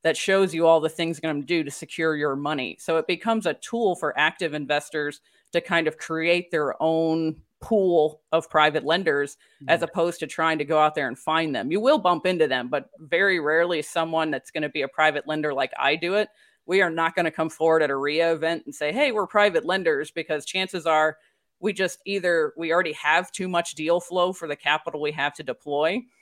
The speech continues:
Speaker 1: or we just don't wanna get mobbed. Like, I, as
Speaker 2: Mm-hmm.
Speaker 1: soon as someone finds it out at the very beginning, like, I got pitched an elephant farm in Texas, and I'm like,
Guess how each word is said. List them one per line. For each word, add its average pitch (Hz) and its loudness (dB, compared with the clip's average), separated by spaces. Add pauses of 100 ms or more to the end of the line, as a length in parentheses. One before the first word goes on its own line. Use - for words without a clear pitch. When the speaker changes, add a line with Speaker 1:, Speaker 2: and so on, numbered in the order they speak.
(180)
Speaker 1:
or 180 4
we 180 -4
just 170 -10
don't 160 -2
wanna 151 -2
get 139 -4
mobbed. 123 -2
Like, 151 -2
I, 165 4
as 120 -2
Speaker 2:
Mm-hmm. 117 -4
Speaker 1:
soon 208 -2
as 185 -6
someone 170 0
finds 165 -2
it 151 0
out 151 6
at 156 0
the 147 -12
very 147 0
beginning, 147 -2
like, 139 -4 (300)
I 196 4
got 196 2
pitched - -2
an 151 -2
elephant 160 0
farm 160 2
in 135 -6
Texas, - -2
and 160 -4
I'm 156 -4
like, 151 -6